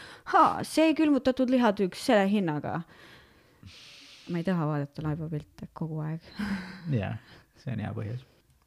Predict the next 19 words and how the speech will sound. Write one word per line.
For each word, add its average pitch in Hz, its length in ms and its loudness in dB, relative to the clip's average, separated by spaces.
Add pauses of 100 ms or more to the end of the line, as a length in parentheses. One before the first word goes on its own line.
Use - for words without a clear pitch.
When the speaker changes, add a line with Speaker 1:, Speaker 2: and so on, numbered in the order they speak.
Speaker 1:
Ma 185 200 -8
läksin 175 300 -10
jälle 165 200 -10
kuskile 165 340 -14
mingi 165 340 -10
Speaker 2:
Jah. - 120 -10
Speaker 1:
hoopis 185 560 2
teisele 185 460 6
suunale. 185 420 8
Ja - 140 6
mõtle 285 280 6
välja, 240 300 4
kuidas 170 260 -6
ma 185 100 -4
nüüd 190 160 -6
sinna 185 200 -4
tagasi 185 360 0
saan. - 220 6
Speaker 2:
<laughs> - 80 10